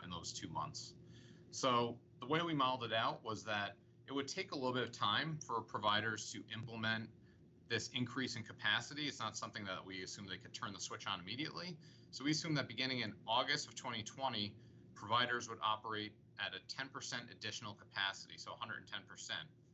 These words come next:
And that's using two months of covid stay-at-home orders and cancellations of elective procedures and no further outbreaks of covid. Um, with that assumption, there would be four months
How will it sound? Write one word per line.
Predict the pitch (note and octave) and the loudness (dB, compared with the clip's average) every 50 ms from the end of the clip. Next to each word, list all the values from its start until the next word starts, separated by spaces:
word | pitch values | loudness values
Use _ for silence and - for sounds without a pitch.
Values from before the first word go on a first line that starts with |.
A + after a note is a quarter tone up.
| - - - - - - _ _ _ _ _ _ _ _ _ _ _ _ - | -20 -20 -20 -20 -20 -20 _ _ _ _ _ _ _ _ _ _ _ _ -6
And | A2+ B2 | -2 2
that's | C3+ C#3 C#3 - - | 2 2 2 0 -4
using | C#3 B2 A2 A#2+ A2 - - - - - - - - - - | -6 -4 -4 -6 -8 -8 -12 -16 -20 -20 -20 -20 -20 -14 -10
two | - - E3+ E3+ | -8 -6 -4 -2
months | E3 D#3+ D#3+ D#3 D#3 | 0 0 0 0 0
of | D#3 D#3+ | -2 -2
covid | - - B2 B2 A#2 A#2+ A#2+ A#2 A#2+ A2+ - - - - - | 2 2 2 2 2 2 0 0 0 -4 -10 -16 -18 -12 -8
stay-at-home | - - B2 A2+ A2 G#2+ G#2+ G#2 G#2 | -4 0 2 2 2 2 0 -2 -2
orders | G2+ G2 G2 G2 G2 G2 G2 G2 - - | 0 0 0 0 0 -2 -4 -6 -6 -8
and | G2+ G2+ | -10 -6
cancellations | - A2 G#2 G2+ - G#2+ G2 - - G2+ F2+ | -2 -2 -2 -2 -2 -4 -2 -2 -4 -4 -6
of | G2 F2+ | -6 -2
elective | F#2 F#2+ F2+ - - F#2 - | 0 0 0 0 -4 -12 -12
procedures | - F#2+ - - F#2 E2 F2+ F2+ F#2 F#2 - - - | -10 -8 -6 -4 -4 -4 -4 -4 -4 -4 -6 -6 -8
and | F#2+ F#2 F#2+ | -6 -2 2
no | G#2 G#2+ A2 | 4 4 4
further | G#2+ - - A2 G#2 G2 F#2+ F#2+ F2 | 4 2 2 2 4 4 6 4 6
outbreaks | D2 E2+ E2 - D#2+ D#2 D#2 D#2 - - - - - | 4 4 2 0 -2 -4 -4 -6 -8 -12 -12 -14 -14
of | - - | -14 -10
covid. | - - C2+ B1 - A1+ A#1 A#1 - - - - - - - - - - - - - - - - | -8 -6 -6 -6 -6 -8 -8 -10 -10 -14 -14 -14 -14 -14 -14 -14 -14 -16 -16 -16 -16 -16 -12 -8
Um, | - E2 E2 E2 E2 - - - - - - - - - - | -6 -4 -2 -2 -4 -6 -8 -12 -12 -14 -14 -14 -10 -2 2
with | B2+ C3+ B2+ - - | 4 4 4 2 2
that | - A#2+ B2 C3 C3+ | 2 4 4 4 4
assumption, | B2+ A#2+ - C#3 C3+ C#3+ D3 - F#3 F#3+ G3+ G3 E3 - - - - - - - - - - - _ _ _ _ _ _ _ _ _ _ _ _ - | 2 0 0 0 0 0 0 -2 -4 -4 -4 -6 -8 -10 -18 -20 -20 -20 -20 -20 -20 -20 -20 -20 _ _ _ _ _ _ _ _ _ _ _ _ -4
there | A#2+ C3 C3+ C3 | -2 -2 0 0
would | B2+ A#2 A#2+ | 0 0 0
be | A#2+ A2+ | -2 -4
four | A#2 - - C#3 C3+ C#3+ D3+ D3+ | -4 -6 -4 -2 2 4 4 6
months | C3+ B2 A#2+ A#2 A2+ G#2+ - - - - | 6 6 6 6 4 2 -2 -6 -10 -14